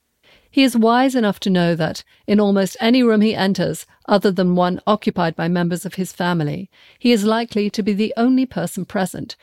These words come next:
whose power and influence derive entirely from his birth. Indeed, if Charles checked his privilege, there would be nothing left of him, just a crumpled pile of ermine and velvet, and a faint whiff of eau sauvage.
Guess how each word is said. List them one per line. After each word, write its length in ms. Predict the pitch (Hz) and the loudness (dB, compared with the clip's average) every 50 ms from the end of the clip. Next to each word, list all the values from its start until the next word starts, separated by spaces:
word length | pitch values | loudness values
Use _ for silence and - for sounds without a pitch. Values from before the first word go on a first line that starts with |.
| _ _ _ | _ _ _
whose 160 | - 214 208 | -4 -4 -4
power 460 | - - - 208 190 190 196 202 208 - | -4 -6 -6 -4 -2 -2 -2 -2 -2 -2
and 160 | - 226 214 208 | -2 -2 0 0
influence 560 | 190 170 156 - 170 151 156 156 - - - | 0 -2 -2 -4 -4 -4 -4 -4 -6 -12 -10
derive 440 | - - 196 175 160 156 156 160 - | -6 -4 -2 -2 0 0 -2 -4 -4
entirely 640 | - 190 185 - - 208 190 190 170 147 131 143 | -4 -4 -4 -4 -2 -2 -2 -2 -2 -2 -4 -6
from 220 | 160 - - 185 165 | -8 -6 -4 -2 -2
his 160 | 180 190 - | -2 -2 -4
birth. 500 | - - 226 208 151 175 - - - _ _ _ _ _ _ _ _ _ _ _ _ _ _ _ _ _ _ _ _ - | -2 -2 0 0 -2 -4 -8 -14 -20 _ _ _ _ _ _ _ _ _ _ _ _ _ _ _ _ _ _ _ _ 2
Indeed, 340 | 254 254 240 262 262 254 247 | 2 4 4 4 4 2 2
if 120 | 240 - | 0 -2
Charles 360 | - - 285 262 262 277 269 | -2 -2 0 0 0 0 -2
checked 320 | - - - 294 262 - - | -4 -6 -6 -6 -6 -6 -6
his 140 | 254 240 - | -8 -8 -4
privilege, 520 | - - 254 226 240 247 240 240 - - - _ _ _ _ - | -2 -2 0 0 0 0 0 -2 -4 -8 -16 _ _ _ _ -4
there 100 | 247 247 | -2 0
would 140 | 254 240 | 0 2
be 100 | 214 247 | 2 2
nothing 380 | 240 233 262 277 262 - 277 247 | 4 4 2 2 0 0 2 2
left 320 | 247 269 277 269 - - | 4 2 2 0 -2 -4
of 100 | 185 165 | -6 -6
him, 300 | - 180 - - 196 175 _ _ _ _ _ _ _ _ - | -6 -8 -14 -14 -14 -18 _ _ _ _ _ _ _ _ -2
just 220 | - 240 - - | -2 -2 0 0
a 40 | 233 | -2
crumpled 540 | - - - - - 233 233 - 254 233 - | -4 -4 -6 -2 0 0 0 0 -2 -4 -4
pile 500 | - - 233 214 214 214 220 220 220 - | -4 -4 -2 0 2 2 0 0 -2 -4
of 120 | - - - - | -8 -8 -6 -2
ermine 500 | 208 208 214 214 208 208 208 208 208 208 | 0 2 4 4 4 2 2 0 -2 -2
and 160 | - 196 185 | 0 0 2
velvet, 600 | 170 185 175 165 156 151 156 - - - - - _ _ _ - | 2 2 2 2 0 -2 -4 -6 -8 -10 -16 -18 _ _ _ -4
and 100 | - 180 | -2 -2
a 60 | 175 | -2
faint 400 | - - - 214 214 214 208 - | -2 0 2 2 2 2 0 -2
whiff 340 | - 170 185 180 - - _ _ - | 0 0 0 -2 -4 -12 _ _ -8
of 160 | - 170 - - | -8 -8 -4 -2
eau 140 | 190 175 170 | -2 -2 -2
sauvage. 760 | - - - 160 - - 151 147 147 156 156 - - - _ | -2 -4 -4 -4 -2 -2 -2 -2 -2 -4 -4 -6 -8 -10 _